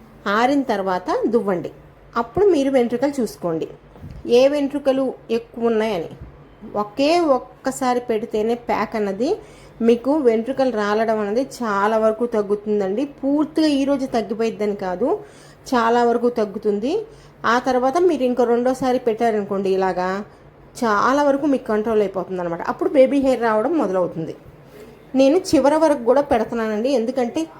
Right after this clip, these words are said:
చివర చిట్లిపోకుండా ఉంటే మనకి హెయిర్ అనేది చాలా బాగుంటుంది, చూడడానికి పెరుగుతుంది కూడా.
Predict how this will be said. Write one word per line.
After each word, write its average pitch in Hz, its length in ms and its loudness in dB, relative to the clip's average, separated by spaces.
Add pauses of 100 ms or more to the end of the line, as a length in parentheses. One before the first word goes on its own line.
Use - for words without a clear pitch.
(320)
చివర 277 280 4 (240)
చిట్లిపోకుండా 269 800 0 (120)
ఉంటే 233 280 -2
మనకి 254 360 0
హెయిర్ 262 240 2
అనేది 254 260 -2
చాలా 214 260 -2
బాగుంటుంది, 214 480 -2
చూడడానికి 208 440 0
పెరుగుతుంది 220 640 0
కూడా. 160 160 -6